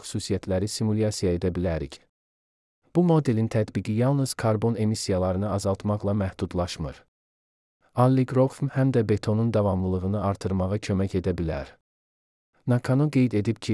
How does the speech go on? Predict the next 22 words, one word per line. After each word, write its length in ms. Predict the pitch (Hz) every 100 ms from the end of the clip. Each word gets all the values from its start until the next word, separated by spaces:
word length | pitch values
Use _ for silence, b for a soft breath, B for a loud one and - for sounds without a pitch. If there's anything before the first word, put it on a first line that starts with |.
| 104
karbon 380 | - 110 123 139
qazını 380 | 127 107 104 110
betonun 360 | 107 - 107 110
tərkibinə 480 | 110 101 - 95 95 95
daxil 320 | 95 - 95
etmək 380 | 90 95 98 -
onun 240 | 110 127 117
daha 180 | 107 113
möhkəm 360 | 104 - 95
olmasına 440 | 92 92 92 - 95
səbəb 380 | - 90 87 78
olur. 240 | 69 64 - _ _ _ _ _ _ _ _ -
Bu, 240 | 151 185 151
betonun 420 | 135 127 117 135
orta 380 | 117 110 - 113
ömrünü 300 | 113 107 110
yüz 260 | 110 117 110
ildən 360 | 104 107 107
daha 180 | 101 98
çox 240 | - 104 95
uzada 300 | 90 82 85
bilər. 400 | 73 67 -